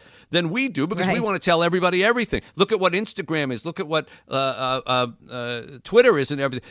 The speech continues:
Speaker 1: We just put out messages, you know, "Feeling blue today," <laughs> you know, and they got a, they got a blue picture of a,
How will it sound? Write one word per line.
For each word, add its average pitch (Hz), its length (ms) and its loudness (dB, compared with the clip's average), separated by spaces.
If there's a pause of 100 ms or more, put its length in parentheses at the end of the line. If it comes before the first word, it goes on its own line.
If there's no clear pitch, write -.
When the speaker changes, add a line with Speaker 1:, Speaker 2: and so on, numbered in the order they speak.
Speaker 1:
We 160 80 -8
just 220 180 0
put 233 140 4
out 202 160 2
messages, 180 480 -2
you 143 80 -4
know, 135 160 -2 (160)
"Feeling 185 380 2
blue 175 300 4
today," 95 600 -6
<laughs> 120 220 -6
you 175 80 6
know, 147 160 4
and 147 80 4
they 131 60 0
got 135 120 0
a, 123 60 -4 (180)
they 123 60 -10
got 147 140 0
a 131 40 0
blue 123 380 2
picture 123 540 -2
of 101 120 -2
a, 98 60 -4